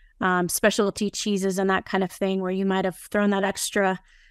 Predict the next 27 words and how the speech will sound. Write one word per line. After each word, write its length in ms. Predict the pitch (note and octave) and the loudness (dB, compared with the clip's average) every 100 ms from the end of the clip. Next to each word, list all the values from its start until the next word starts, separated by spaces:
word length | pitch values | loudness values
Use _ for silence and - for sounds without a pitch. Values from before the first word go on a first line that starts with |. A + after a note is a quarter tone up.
| _ - | _ -4
um, 340 | F#3+ F3+ F#3 | 0 0 0
fun 300 | F3+ A3+ G3+ | 0 4 4
cheese 280 | G3 G#3+ G#3+ | 2 0 0
in 120 | G3+ | 2
your 120 | G3 F#3+ | 0 0
cart 440 | A#3+ A#3 A3 - | 4 4 4 0
for 120 | A3+ | -2
the, 160 | G3+ G3+ _ - F#3+ | 0 -2 _ -16 -2
for 160 | G3+ | 0
the 60 | G3+ | 4
holiday. 440 | A3+ A3+ A3+ A3 | 6 6 6 4
Maybe 380 | G#3+ G#3 G#3 G#3 | 4 2 2 0
folks 480 | F#3+ G3+ F#3+ - - | 0 0 0 -2 -2
just 240 | G#3 F#3 | 0 0
bypass 540 | - F#3+ - G3 F#3 - | 2 0 0 0 0 0
that 220 | F#3 - | -2 -2
this 240 | G3 - G#3 | -2 0 2
year. 340 | G3+ A#3 B3 _ _ _ _ - | 2 2 0 _ _ _ _ 0
Um, 300 | G#3+ G#3+ A3+ | 4 4 2
we've 220 | A#3+ A#3+ | 0 2
also 360 | - A3+ - C4 | 2 2 2 0
seen 300 | - A#3 A3+ | 2 2 4
a 80 | A3 | 4
little 260 | G#3+ G#3+ | 4 2
reduction 880 | G#3 F#3+ F#3+ - - G#3 G3 G3 F#3+ - | 2 2 0 0 -2 0 0 -2 -2 -4
in, 480 | F#3 F#3+ F#3 F3+ - - | -2 0 0 -2 -2 -2
um, 400 | F3+ G3+ G3+ | 0 0 -4